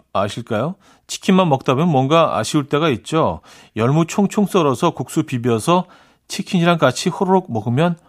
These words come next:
완벽합니다." 열무국수에 치킨. 어,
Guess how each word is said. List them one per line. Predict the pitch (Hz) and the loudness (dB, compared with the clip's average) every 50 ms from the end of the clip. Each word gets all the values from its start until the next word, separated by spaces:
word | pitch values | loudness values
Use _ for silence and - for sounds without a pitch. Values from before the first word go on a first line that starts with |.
| _ _ _ _ _ _ _ _ _ | _ _ _ _ _ _ _ _ _
완벽합니다." | - - 92 120 131 147 156 - - 156 143 139 143 151 131 95 76 71 - _ _ _ _ _ _ _ _ _ _ _ _ _ _ _ _ _ _ _ _ _ _ _ _ _ _ _ _ _ _ _ _ _ _ - _ _ _ _ _ _ - | -8 -6 -4 -2 0 0 0 0 0 0 2 4 4 4 4 2 0 -4 -10 _ _ _ _ _ _ _ _ _ _ _ _ _ _ _ _ _ _ _ _ _ _ _ _ _ _ _ _ _ _ _ _ _ _ -20 _ _ _ _ _ _ -8
열무국수에 | 87 87 95 110 131 139 135 135 131 - - - - | -4 -2 2 4 4 4 4 2 -2 -4 0 0 0
치킨. | 90 - - - - - - 113 85 76 - _ _ _ _ _ _ _ _ _ - | 0 0 -4 -8 -10 -6 -4 -4 -4 -4 -8 _ _ _ _ _ _ _ _ _ -12
어, | 220 - 85 85 82 80 80 80 80 78 78 76 73 76 85 | -10 -8 -6 -4 -4 -6 -6 -6 -8 -10 -10 -12 -14 -16 -18